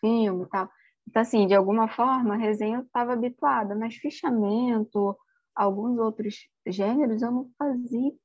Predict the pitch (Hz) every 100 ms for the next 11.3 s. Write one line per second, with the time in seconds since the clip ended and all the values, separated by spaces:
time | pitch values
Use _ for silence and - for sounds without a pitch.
0 | - 233 277 302 233 202 202 196 - 190
1 | 185 185 214 254 226 _ _ _ - 240
2 | 240 269 277 208 214 214 202 196 208 -
3 | - 285 262 226 240 240 254 294 294 -
4 | 240 240 269 - - 180 175 165 175 _
5 | _ _ _ _ _ - 185 185 180 -
6 | 170 151 - - _ _ _ _ - 180
7 | 208 214 220 214 214 220 208 208 202 185
8 | 175 - _ 180 226 233 226 220 214 196
9 | - 180 180 202 226 233 196 202 - 180
10 | 180 175 220 294 - 277 233 214 - 196
11 | 185 185